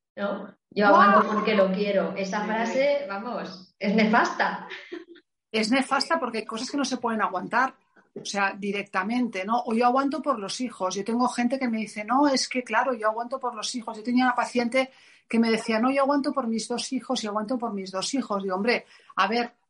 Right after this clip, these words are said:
Speaker 2: es una elección personal". Pero claro, al cabo de cuatro o cinco años, que los niños pasaron de tener diez años, ocho años, o tener catorce, quince,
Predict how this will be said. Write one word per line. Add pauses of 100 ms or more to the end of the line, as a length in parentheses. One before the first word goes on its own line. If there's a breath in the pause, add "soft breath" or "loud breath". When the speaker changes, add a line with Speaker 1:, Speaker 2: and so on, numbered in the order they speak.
(180)
Speaker 2:
es
una
elección
personal". (400 soft breath)
Pero
claro,
al
cabo
de
cuatro
o
cinco
años,
que
los
niños
pasaron
de
tener
diez
años,
ocho
años,
o
tener
catorce,
quince,